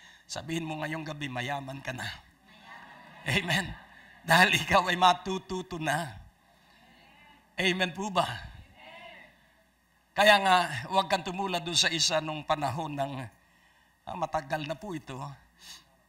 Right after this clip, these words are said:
Ang sabi niya, "Pastor, ang Diyos napakabuti."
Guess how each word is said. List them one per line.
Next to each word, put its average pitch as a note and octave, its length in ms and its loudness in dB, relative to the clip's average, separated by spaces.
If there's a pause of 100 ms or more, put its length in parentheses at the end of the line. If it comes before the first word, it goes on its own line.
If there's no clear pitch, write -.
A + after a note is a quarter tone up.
(460)
Ang G3 160 2
sabi A3 320 6
niya, E3+ 240 -2 (640)
"Pastor, F4 560 4 (2750)
ang B3 260 8
Diyos D4+ 320 8
napakabuti." G3 800 6